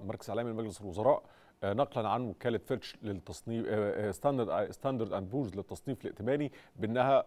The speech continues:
آه، حافظت على، آه، التصنيف الائتماني لمصر عند بي، آه، بنظرة مستقبلية، بنظرة مستقرة مستقبلية فيما يتعلق بمؤشرات أداء الاقتصاد المصري خلال العام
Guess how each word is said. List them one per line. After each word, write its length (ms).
آه، 300
حافظت 420
على، 460
آه، 260
التصنيف 680
الائتماني 520
لمصر 480
عند 500
بي، 300
آه، 180
بنظرة 520
مستقبلية، 880
بنظرة 440
مستقرة 680
مستقبلية 680
فيما 260
يتعلق 320
بمؤشرات 960
أداء 280
الاقتصاد 540
المصري 540
خلال 460
العام 440